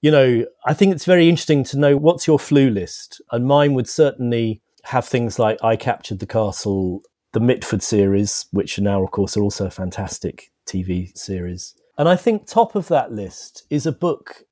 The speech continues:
by a writer who at the time lived in Oxford. I don't know if she still does. Barbara Trapido's Brother of the More Famous Jack. And it was the first book I read that just exuded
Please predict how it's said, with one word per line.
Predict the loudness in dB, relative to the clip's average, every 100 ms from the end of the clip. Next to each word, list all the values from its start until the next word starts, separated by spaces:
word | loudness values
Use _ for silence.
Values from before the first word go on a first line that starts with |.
| _
by | 2 4 4 2 -2 -8 _ _ _
a | 2
writer | 4 4 4 4
who | 2
at | 0
the | -6
time | -2 0 0
lived | -2 -4
in | -4
Oxford. | -4 -6 -10 -8
I | -2
don't | -2 -2
know |
if | -4
she | -6
still | -4 -2 0
does. | 0 -2 -6 -16 _ -2
Barbara | 2 2 0
Trapido's | -6 -2 0 2 0 -2 -4
Brother | -2 0 -2
of | -4
the |
More | -4 -4
Famous | -4 -2 -2 -4
Jack. | -4 -6 -6 -16 _ _
And | 0 0
it | 2
was | 0 0 -2 -6 -8 -16 _
the | -8
first | 2 4 4 4
book | 2 4
I | 4
read | 6 6 4 2 -10 -6
that | -4 -2 -6 -14 -18 _ _ 0
just | 2 4
exuded | 2 2 2 6 6 6 4 2